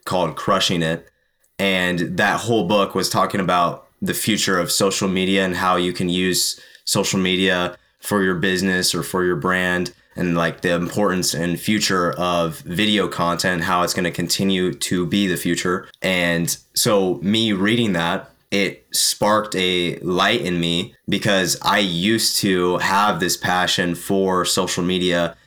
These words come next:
and for YouTube and all these different things at s-, a very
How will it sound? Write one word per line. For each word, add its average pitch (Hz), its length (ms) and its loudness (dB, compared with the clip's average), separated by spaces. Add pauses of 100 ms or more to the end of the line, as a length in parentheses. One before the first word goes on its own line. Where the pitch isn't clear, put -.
(160)
and 85 160 -4
for 92 540 0
YouTube 90 520 0
and 87 100 0
all 90 140 2
these 90 160 0
different 90 300 -2
things 98 300 0
at 87 240 -2
s-, - 360 -2
a 90 100 0
very 92 640 0